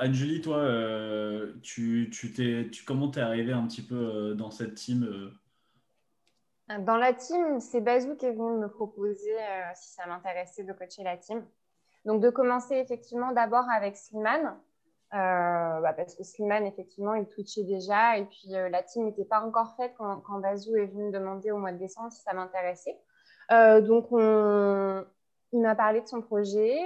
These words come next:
Speaker 2: Euh, moi, ça m'a, ouais, ça, ça, ça m'a fait kiffer. De toute façon, tout ce qui est nouveau, euh, et si c'est avec des personnes avec qui, euh, il y a des valeurs un peu communes, tout ça, euh, ça me parle. Donc là, quand, quand Bazou est venu me présenter le projet, euh, d'une part de coacher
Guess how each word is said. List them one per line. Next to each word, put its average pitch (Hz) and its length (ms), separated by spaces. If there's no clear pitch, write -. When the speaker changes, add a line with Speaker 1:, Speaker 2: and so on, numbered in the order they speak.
Speaker 2:
Euh, 190 260
moi, 190 160
ça 196 160
m'a, 175 680
ouais, 190 160
ça, - 140
ça, 185 100
ça 185 140
m'a 185 120
fait 202 100
kiffer. 233 300
De 311 40
toute - 100
façon, 262 260
tout 294 100
ce 285 80
qui 285 180
est 269 80
nouveau, 277 600
euh, 214 360
et 226 120
si 254 720
c'est 247 160
avec 226 220
des 226 100
personnes 240 480
avec 208 280
qui, 233 280
euh, 196 140
il 220 80
y - 20
a 208 40
des 208 100
valeurs 220 340
un 220 120
peu 233 100
communes, 233 640
tout - 80
ça, 269 280
euh, 214 160
ça 214 160
me 214 80
parle. 254 320
Donc 214 200
là, 254 120
quand, 220 220
quand 208 140
Bazou 208 300
est 226 60
venu 208 180
me 202 40
présenter 196 460
le 202 140
projet, 214 680
euh, 190 200
d'une 226 240
part 262 240
de 226 80
coacher 247 580